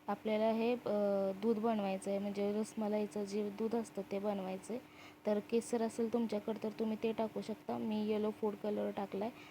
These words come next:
थोडासा, तर हे चिमूटभर येलो फूड कलर टाकला आणि ते पण छान असं मिक्स करून घेतलं. छान असं दाटसर असं दूध होईपर्यंत आपल्याला मीडियम गॅसवर आपल्याला हे दूध शिजवून घ्यायचं आहे.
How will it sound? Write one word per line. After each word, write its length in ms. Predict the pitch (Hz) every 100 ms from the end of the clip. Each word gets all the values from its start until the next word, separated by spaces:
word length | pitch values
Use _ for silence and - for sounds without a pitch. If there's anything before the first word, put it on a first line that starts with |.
| - - -
थोडासा, 440 | 202 202 214 240 - - - - -
तर 60 | 214
हे 440 | 214 208 208 208
चिमूटभर 520 | - 233 226 220 233
येलो 420 | 233 226 226 214
फूड 220 | 214 226 208
कलर 320 | 220 214 214
टाकला 300 | 226 214 202
आणि 240 | 202 202 202 -
ते 120 | 208
पण 200 | 208 214 208
छान 200 | 214 208
असं 200 | 208 -
मिक्स 280 | 208 208 - 202
करून 240 | 196 196
घेतलं. 300 | 202 196 190 226 - - - -
छान 200 | 240 233
असं 200 | 240 233
दाटसर 640 | 208 220 214 214 - 220 214
असं 220 | 214 214
दूध 240 | 208 208
होईपर्यंत 580 | 208 208 202 208 202 202
आपल्याला 400 | 202 - 202 208
मीडियम 420 | 208 208 208 208
गॅसवर 380 | 208 202 202 196
आपल्याला 360 | 196 202 196 202
हे 140 | 202
दूध 180 | 202 202
शिजवून 460 | - 214 202 190 190
घ्यायचं 320 | 190 185
आहे. 60 | 185